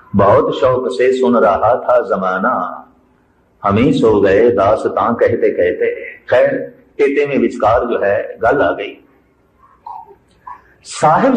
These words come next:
شری گرو نانک دیو جی مہاراج دا اے چاننا، اے نور ویاپک ہے، پھیلیا ہوا ہے اور اس دی کوئی سیما بھی نہیں ہے۔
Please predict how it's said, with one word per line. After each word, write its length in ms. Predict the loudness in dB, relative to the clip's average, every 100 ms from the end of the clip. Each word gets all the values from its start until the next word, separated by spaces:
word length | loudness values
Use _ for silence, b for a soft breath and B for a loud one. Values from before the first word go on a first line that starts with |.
| 0
شری 160 | 0
گرو 100 | 2
نانک 420 | 2 0 -2 -2 -2
دیو 140 | -2
جی 140 | 0
مہاراج 400 | 0 2 2 2 2
دا 80 | 0
اے 300 | 0 0 -2
چاننا، 360 | -2 -4 -2 -2
اے 360 | -4 -2 -4
نور 560 | 0 0 2 0 -4 -10 -4
ویاپک 460 | 0 0 -2 -8
ہے، 220 | -12 -14 -20 -20 _ _ _ _ _ _ _ _ _ _ -8 0
پھیلیا 360 | 2 2 2
ہوا 100 | 0
ہے 160 | -4 -8 -14 -20 _ _ _ _ _ _ _ _ _ _ _ _ -20 -20 _ _ _ _ _ _ _ _ _ _
اور 160 | 0 2
اس 200 | 2 2
دی 180 | 0 2
کوئی 120 | 2
سیما 380 | 2 2 2 2
بھی 160 | 2
نہیں 260 | 0 -2
ہے۔ 80 | -6